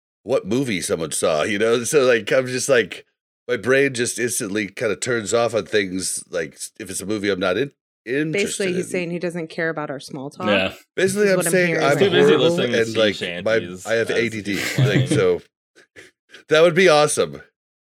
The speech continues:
Speaker 2: Listen, at least he says, "Harskar, what? What is
Speaker 3: Yeah,
Speaker 2: it?" Because
Speaker 3: and
Speaker 2: when
Speaker 3: not
Speaker 2: I
Speaker 3: say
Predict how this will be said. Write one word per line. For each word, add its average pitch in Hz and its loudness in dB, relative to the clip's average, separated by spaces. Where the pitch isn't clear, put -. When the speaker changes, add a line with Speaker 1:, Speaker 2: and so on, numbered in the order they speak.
Speaker 2:
Listen, 226 2
at 233 2
least 269 2
he 381 8
says, 208 2
"Harskar, 202 2
what? 180 2
What 185 -2
is 208 0
Speaker 3:
Yeah, 185 2
Speaker 2:
it?" - -16
Because 214 -2
Speaker 3:
and 196 -2
Speaker 2:
when 196 4
Speaker 3:
not 185 2
Speaker 2:
I 220 0
Speaker 3:
say 233 -6